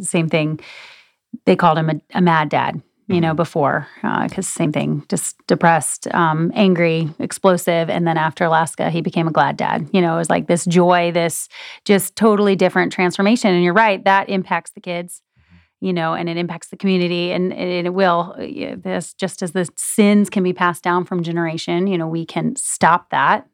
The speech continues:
Speaker 1: through Christ and make a new generation
Speaker 2: That's
Speaker 1: and
Speaker 2: right.
Speaker 1: pass the baton in a different way.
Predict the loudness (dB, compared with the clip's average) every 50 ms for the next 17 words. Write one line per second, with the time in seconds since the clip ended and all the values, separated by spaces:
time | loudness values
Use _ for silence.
0 | _ _ -10 -8 -8 -6 -6 -8 -10 -12 _ _ _ _ _ _ _ _ _ _
1 | _ _ -2 0 2 2 2 0 -4 -6 -10 -12 -16 _ _ _ _ _ _ _
2 | _ 2 4 4 4 2 2 0 0 0 0 -2 -4 -6 -10 _ _ -4 -2 -2
3 | -2 -4 -6 -8 -8 -6 -6 -6 -6 -6 -4 -2 -2 -2 -2 -2 0 2 2 0
4 | 0 -2 -4 -4 -4 -2 0 0 0 0 0 -2 -2 -2 -2 -2 0 0 0 0
5 | 2 0 0 -2